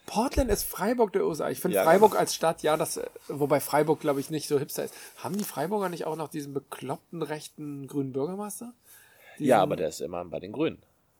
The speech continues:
Speaker 1: Ja, super. In, äh, das ist auch so ein Ding. In Baden-Württemberg sind die Grünen irgendwie alle ko-,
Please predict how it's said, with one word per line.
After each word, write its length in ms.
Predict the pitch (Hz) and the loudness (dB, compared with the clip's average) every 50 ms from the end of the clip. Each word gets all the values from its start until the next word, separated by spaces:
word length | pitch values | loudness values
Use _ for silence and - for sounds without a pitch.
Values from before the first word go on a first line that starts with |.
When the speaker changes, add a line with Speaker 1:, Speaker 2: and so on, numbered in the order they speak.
| _ _ _ _ | _ _ _ _
Speaker 1:
Ja, 140 | - 139 127 | -6 -6 -4
super. 520 | 120 117 113 - - 180 180 - 147 131 127 | -6 -8 -8 -6 -6 -4 -2 0 0 0 0
In, 120 | 135 139 | -4 -6
äh, 200 | - - - - | -6 -6 -8 -6
das 220 | 139 151 156 151 185 | -6 -4 -4 -4 -4
ist 140 | 226 - | -4 -4
auch 100 | 226 202 | -4 -4
so 120 | - - 180 | -4 -4 -6
ein 120 | 175 165 | -6 -6
Ding. 320 | - 214 214 196 175 - - - | -6 -6 -6 -6 -8 -10 -10 -10
In 160 | - 170 151 | -10 -6 -2
Baden-Württemberg 640 | 156 151 165 170 170 156 180 220 240 196 185 175 170 | -2 0 0 -2 -2 -2 -4 -4 -2 -4 -4 -4 -4
sind 180 | - - 180 170 | -4 -6 -6 -6
die 80 | 170 | -6
Grünen 280 | 156 151 165 180 202 196 | -6 -4 -4 -4 -2 -2
irgendwie 240 | 175 156 151 156 - | -4 -4 -4 -4 -4
alle 240 | - 160 165 170 156 | -4 -2 -2 -4 -4
ko-, 140 | - - | -6 -12